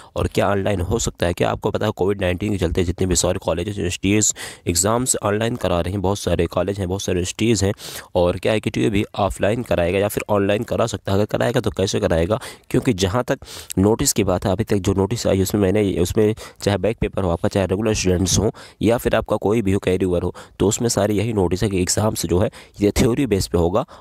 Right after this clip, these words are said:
और आपका एग्जाम्स क्या होगा, ऑफलाइन होगा। क्योंकि एक जो नोटिस आई है पच्चीस, अट्ठाईस जनवरी को, अट्ठाईस दिसंबर को, उसके पहले जो नोटिस आई थी पन्द्रह को, तो उसमें सारे जो नोटिस है, उसमें सब में यही मेंशन है कि आपका एग्जाम्स कैसे होगा, थ्योरी होगा और आपका एग्जाम्स क्या होगा, सेंटर की लिस्ट आई है। लेकिन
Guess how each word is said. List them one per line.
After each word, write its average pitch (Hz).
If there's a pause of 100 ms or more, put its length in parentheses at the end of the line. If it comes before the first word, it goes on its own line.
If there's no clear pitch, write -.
और 90
आपका 98
एग्जाम्स 101
क्या 92
होगा, 104
ऑफलाइन 92
होगा। 78
क्योंकि 113
एक 113
जो 98
नोटिस 123
आई 90
है 95
पच्चीस, - (360)
अट्ठाईस 107
जनवरी 107
को, - (360)
अट्ठाईस 104
दिसंबर 107
को, 113
उसके 110
पहले 104
जो 101
नोटिस 90
आई 87
थी -
पन्द्रह 98
को, - (280)
तो 92
उसमें -
सारे 123
जो 107
नोटिस 104
है, 107
उसमें 104
सब -
में 117
यही 113
मेंशन 95
है 87
कि 92
आपका 87
एग्जाम्स 104
कैसे 110
होगा, 117
थ्योरी 110
होगा 92 (300)
और 92
आपका -
एग्जाम्स 98
क्या 95
होगा, 87 (260)
सेंटर 127
की -
लिस्ट -
आई 90
है। 98
लेकिन 104